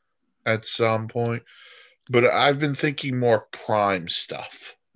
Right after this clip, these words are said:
You know, that's what I want. And I want a show. Rey Mysterio in his prime versus Ricochet now.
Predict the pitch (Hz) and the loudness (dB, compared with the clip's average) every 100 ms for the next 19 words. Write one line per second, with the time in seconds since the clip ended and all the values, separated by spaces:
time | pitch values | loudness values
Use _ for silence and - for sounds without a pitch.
0 | _ 113 113 117 113 107 - - - _ | _ -2 0 2 0 -2 -6 -14 -16 _
1 | 107 123 131 - 127 110 98 98 85 87 | 2 4 2 0 2 2 0 -4 -16 -20
2 | _ - - _ _ _ _ _ _ _ | _ -20 -20 _ _ _ _ _ _ _
3 | _ _ _ _ _ _ _ - 113 127 | _ _ _ _ _ _ _ -2 2 4
4 | 151 180 170 - - - 104 - - _ | 4 4 4 2 -2 0 -2 -4 -16 _
5 | _ _ _ _ _ _ _ _ _ _ | _ _ _ _ _ _ _ _ _ _
6 | _ _ _ _ - - - _ _ _ | _ _ _ _ -20 -20 -20 _ _ _
7 | _ _ _ _ _ _ _ _ _ _ | _ _ _ _ _ _ _ _ _ _
8 | _ 113 113 131 156 185 175 - - 160 | _ 0 4 6 4 2 0 0 2 2
9 | 147 127 120 110 - 123 127 131 123 - | 2 0 -2 -2 0 0 2 0 -2 -4
10 | - 156 156 113 - - _ _ _ _ | -4 -2 0 -2 -8 -20 _ _ _ _
11 | _ _ _ _ _ _ _ _ _ _ | _ _ _ _ _ _ _ _ _ _
12 | _ _ _ _ _ _ _ _ 120 117 | _ _ _ _ _ _ _ _ 0 2
13 | 120 113 120 120 104 - - 98 95 87 | 2 0 0 0 -2 -2 2 2 2 -4
14 | - | -6